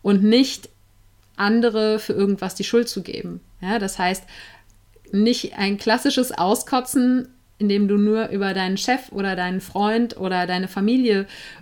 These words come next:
oder was auch immer, irgendwen, ähm, ja, herziehst, sondern bei dir bleibst und sagst,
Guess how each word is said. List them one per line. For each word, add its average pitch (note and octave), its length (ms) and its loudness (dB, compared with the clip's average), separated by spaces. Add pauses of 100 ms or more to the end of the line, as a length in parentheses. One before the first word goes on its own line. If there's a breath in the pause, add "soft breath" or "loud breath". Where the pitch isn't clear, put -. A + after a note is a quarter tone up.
oder G3 280 -2
was F#3 140 -2
auch G3+ 100 -6
immer, C4 280 2
irgendwen, G3+ 720 0
ähm, F#3+ 420 -4 (460 soft breath)
ja, G3+ 100 0
herziehst, A#3 960 0 (880 soft breath)
sondern A3 680 4 (140)
bei F#3+ 200 0
dir G#3 240 4
bleibst F3+ 360 -2
und F#3 120 -6
sagst, F3 500 -8